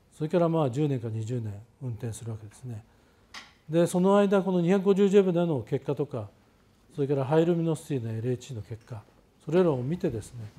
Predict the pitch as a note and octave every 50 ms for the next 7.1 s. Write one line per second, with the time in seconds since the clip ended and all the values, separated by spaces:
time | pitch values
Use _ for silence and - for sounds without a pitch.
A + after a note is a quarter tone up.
0 | - - - _ _ _ _ _ _ _ _ _ - E3 D#3 D#3+ D#3+ C#3+ A#2+ -
1 | - C3+ - E3 E3 E3 D#3+ E3 D#3+ D#3+ - _ _ - - E3+ E3 D3 D3 C3+
2 | B2 A#2 A#2+ C3 C3 B2+ - _ _ _ _ - - D3+ D3+ E3 D#3+ C#3+ A#2 G#2
3 | G#2+ - _ _ _ _ _ _ _ _ _ _ _ _ _ _ _ _ _ D#3+
4 | D#3+ F3+ F#3 F3+ F#3 E3+ D#3+ D3 - - D#3 D#3+ D#3+ E3 D#3 C#3 C#3+ C#3+ C#3+ C#3+
5 | D3 C#3 C3 A#2+ A2+ G#2+ - C3+ A#2+ - - - C#3+ B2 A#2 A2 G#2 B2 A#2+ A#2+
6 | A2 A2+ A2+ G2+ - - A#2+ A2+ A#2 B2+ B2+ A2 - - _ - D3 B2+ - -
7 | E3 C3+